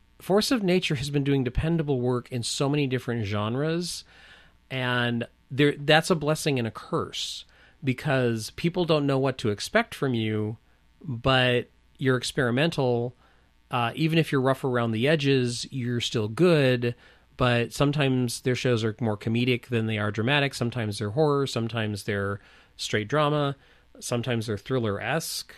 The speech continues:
Um, they're, they're known for what they're called their rush shows. They do shows that are put up very, very fast, and they sometimes, you know, people who haven't had a chance to write or direct or act before get a chance to do short pieces.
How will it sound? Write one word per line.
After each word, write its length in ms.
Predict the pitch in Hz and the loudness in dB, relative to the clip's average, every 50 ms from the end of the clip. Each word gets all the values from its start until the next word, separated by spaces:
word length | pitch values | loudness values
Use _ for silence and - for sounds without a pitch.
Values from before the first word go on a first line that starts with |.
| - _ - | -20 _ -6
Um, 680 | 113 117 113 110 107 110 107 110 107 107 110 143 - - | -4 -2 0 0 -2 -2 -2 -4 -4 -6 -8 -12 -14 -6
they're, 300 | 131 131 131 131 123 127 | -2 0 2 2 2 2
they're 160 | 135 135 131 | 2 2 2
known 240 | 131 131 139 143 139 | 2 2 2 0 0
for 220 | - - 135 123 | 0 0 -2 0
what 220 | 117 123 120 - | 0 0 -2 0
they're 180 | - 123 110 107 | 0 -2 -2 -2
called 240 | - - 117 113 113 | -4 -4 -6 -2 -2
their 100 | 107 101 | -2 -2
rush 240 | 101 107 104 110 - | 0 -2 0 0 0
shows. 640 | - - 151 143 147 151 156 160 165 160 - - - - - - - _ _ - | 0 0 0 0 0 0 -2 -2 -4 -6 -8 -10 -12 -18 -20 -20 -20 _ _ -14
They 240 | - 123 135 127 123 | -4 -2 0 2 0
do 500 | 117 101 - 123 127 127 127 123 123 123 | 0 -2 0 0 2 2 2 0 0 -2
shows 600 | 110 - - 135 127 127 123 123 120 117 110 - - - - - _ _ - | -4 0 2 4 4 6 4 4 2 0 0 -2 -6 -12 -18 -20 _ _ -2
that 160 | 135 123 117 | 0 2 2
are 100 | 123 120 | 2 0
put 240 | - - - 147 131 | 0 0 0 2 2
up 120 | 117 117 | 2 -2
very, 300 | 120 117 117 117 123 123 | 0 0 2 4 4 4
very 260 | 117 120 117 117 117 | 2 2 0 0 0
fast, 640 | 107 - 117 113 113 123 151 170 170 - - - - - | -2 -2 0 0 0 0 -2 -4 -6 -8 -10 -10 -10 -6
and 180 | 123 120 113 | -4 -2 -2
they 120 | 110 110 107 | -2 -2 -4
sometimes, 600 | - - 117 117 117 120 120 117 113 110 - - - - - - - _ _ | -2 -4 -4 -4 -4 -4 -4 -2 -4 -4 -6 -10 -12 -16 -20 -20 -20 _ _
you 140 | - 165 113 | -8 -4 -4
know, 60 | 107 | -4
people 320 | 104 - - 123 - 131 120 | -4 -4 -4 -4 -4 -2 -2
who 80 | 120 | 0
haven't 180 | 131 131 127 123 | 0 0 0 0
had 120 | 120 123 | -2 -2
a 40 | 117 | -2
chance 260 | - - 120 113 107 - | -4 -4 -4 -4 -4 -4
to 100 | - 113 | -6 -4
write 180 | 110 110 110 | -2 0 0
or 80 | 107 107 | -2 -2
direct 400 | 104 - 107 107 107 104 - - | -4 -2 -2 -2 -2 -2 -4 -8
or 100 | 104 - | -8 -6
act 280 | 107 107 113 - - - | -4 -6 -6 -6 -8 -14
before 480 | 139 - - 143 135 131 131 131 123 | -14 -6 -2 -2 0 0 0 -2 -2
get 160 | 120 127 110 | -4 -2 -4
a 40 | 110 | -2
chance 380 | 104 - - 113 107 107 104 - | -2 -4 -4 -4 -4 -4 -6 -8
to 460 | - - 113 107 104 104 101 104 104 | -10 -8 -6 -6 -4 -4 -6 -6 -8
do 200 | 98 95 117 110 | -8 -4 -4 -4
short 360 | 104 - - 127 107 104 - - | -2 -2 -2 -2 -2 -2 -4 -8
pieces. 720 | - 131 131 127 - - 147 139 139 139 135 139 - | -6 -6 -4 -4 -4 -4 -2 -2 -2 -2 -4 -6 -10